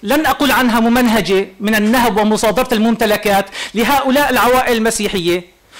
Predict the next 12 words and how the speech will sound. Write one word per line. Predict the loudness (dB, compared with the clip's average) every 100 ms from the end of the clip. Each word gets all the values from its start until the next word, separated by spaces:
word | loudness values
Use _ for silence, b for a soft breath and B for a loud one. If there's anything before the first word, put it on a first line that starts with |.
| B
ولكن | 0 0 0
سوف | 0 0
أقول | 0 0 0 -2
بأقل | -2 -2 -2 -2 0
شيء، | 0 0 -2
تعرضت | -2 0 2 0 -2 -2
بعض | 0 2
الممتلكات | 2 2 0 0 0 -2
الخ-، | 0 -2 0
العامة | 2 2 2 2
والخاصة | 2 2 0 0 0 0
للمسيحيين | 0 0 2 0 -2 -2 0 0 0 -2